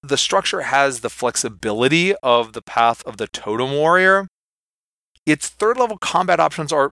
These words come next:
probably aren't quite as good as the Path of the Berserker's just flat out extra attack, but they're still good,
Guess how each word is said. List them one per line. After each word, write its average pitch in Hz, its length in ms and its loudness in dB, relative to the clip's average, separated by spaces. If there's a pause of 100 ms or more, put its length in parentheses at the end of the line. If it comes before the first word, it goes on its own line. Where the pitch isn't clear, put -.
(180)
probably - 240 -6
aren't - 220 -2
quite 147 400 0
as 160 200 2
good 165 440 4
as 135 160 2
the 131 100 -4
Path 127 380 0
of 120 100 -10
the 123 80 -8
Berserker's 120 540 -2
just - 240 -4
flat 113 320 2
out 120 180 4
extra 117 340 -10
attack, 113 480 -2 (400)
but 160 120 -6
they're 202 100 -2
still 294 240 -4
good, 139 760 -2